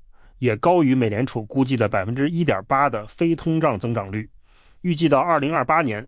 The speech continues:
平均增长能达到百分之二。亚罗斯还说，预计二零二六年美国G D P会有强劲增长，主要得益于人工智能投资和财政法案的减税措施。估计这个法案能让今年的实际G D P增长率提高零点六个百分点。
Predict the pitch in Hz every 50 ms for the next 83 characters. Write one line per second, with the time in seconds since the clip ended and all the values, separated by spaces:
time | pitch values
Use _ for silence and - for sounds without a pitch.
0 | - _ - - 123 135 139 143 135 156 151 143 127 104 98 104 117 117 117 117
1 | 127 117 - 98 92 107 123 143 156 156 139 - _ _ - _ - _ _ _
2 | _ - - - - - - - 143 127 131 127 - 131 113 117 110 127 127 120
3 | 135 - - - - - - - - 175 156 135 - 156 147 151 160 156 143 139
4 | 147 156 156 170 185 151 120 104 98 101 107 113 107 101 101 95 113 117 117 139
5 | 131 139 135 - - 135 113 - 139 117 101 101 - - - - 117 160 202 185
6 | 117 104 110 110 101 101 98 - - - - - - 117 120 143 156 139 110 117
7 | 120 135 143 131 117 107 107 120 127 113 117 123 139 147 156 156 151 - 135 117
8 | 123 135 - - 120 127 127 143 151 143 - 123 117 123 - - - 117 123 151
9 | 151 131 110 - 107 107 113 131 127 113 113 104 98 - 113 98 98 - - 170
10 | 127 - - 107 - - 107 104 107 - - _ - - _ _ _ - 175 190
11 | 175 175 170 196 190 151 120 - 107 113 120 113 104 107 123 135 127 110 - -
12 | 175 180 165 120 107 117 123 117 104 - - - 120 127 147 180 156 127 - 139
13 | 139 135 127 135 120 - 139 135 107 101 113 117 110 110 - - 123 - 143 139
14 | 131 131 139 160 - 107 92 143 190 185 120 110 - 101 90 - 110 101 101